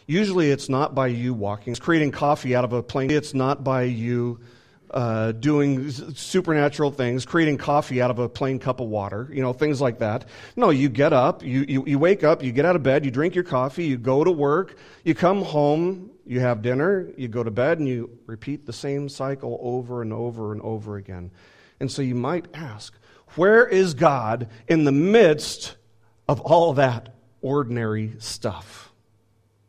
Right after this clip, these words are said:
The truth is, it is wicked. It is sinful. It is unnecessary to fabricate miracles. The fact is, if you don't see the miraculous,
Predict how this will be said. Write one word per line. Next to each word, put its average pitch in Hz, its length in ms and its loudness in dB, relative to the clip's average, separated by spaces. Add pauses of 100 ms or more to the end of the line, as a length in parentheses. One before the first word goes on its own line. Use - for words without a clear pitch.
(920)
The 143 80 -2
truth 147 300 -2
is, 110 260 -4
it 127 120 -2
is 107 340 -6 (520)
wicked. 110 520 -2 (640)
It 131 80 2
is 117 140 0
sinful. 151 600 2
It 127 120 0
is 107 180 -4
unnecessary 120 1160 -4 (500)
to 127 120 -6
fabricate 135 840 -4 (240)
miracles. 120 720 -6 (1040)
The 139 60 -6
fact 147 300 4
is, 127 480 -2 (260)
if - 160 -4
you 160 60 6
don't 180 160 4
see 202 480 0
the 151 100 0
miraculous, 123 840 -4